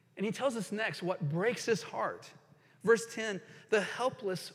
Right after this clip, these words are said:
are crushed, sink down, and fall by his might." He, that is the helpless, says in his heart, "God has forgotten.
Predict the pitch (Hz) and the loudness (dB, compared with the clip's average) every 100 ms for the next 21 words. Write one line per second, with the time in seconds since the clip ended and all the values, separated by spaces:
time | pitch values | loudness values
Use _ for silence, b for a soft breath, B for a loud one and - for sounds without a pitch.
0 | - 185 214 - - 254 226 139 - - | -6 -4 -4 -8 -6 -4 -4 -6 -10 -16
1 | - b b b - - - 247 233 - | -20 b b b -18 -16 -6 -6 -6 -8
2 | 202 208 175 131 B B 180 190 - - | -4 0 0 -2 B B -2 -2 -2 -4
3 | 196 214 220 208 - - 180 185 190 175 | 0 0 0 -4 -8 -4 -2 2 2 2
4 | 175 180 165 95 - - _ b b b | 0 0 0 -4 -12 -20 _ b b b
5 | - 240 147 101 - b b 165 196 208 | -4 -2 -2 -4 -16 b b 0 6 6
6 | 165 170 185 - 220 220 113 - - b | 6 2 0 0 -4 -4 -8 -8 -14 b
7 | b b - - 208 196 208 185 - 190 | b b -6 -2 0 2 0 -2 0 0
8 | 143 - b b b b 160 175 196 190 | 0 -6 b b b b -4 0 2 0
9 | 180 - 180 180 170 - - - 160 160 | -2 -8 -8 -6 -8 -14 -18 -10 -6 -6
10 | 160 170 131 95 | -8 -8 -10 -10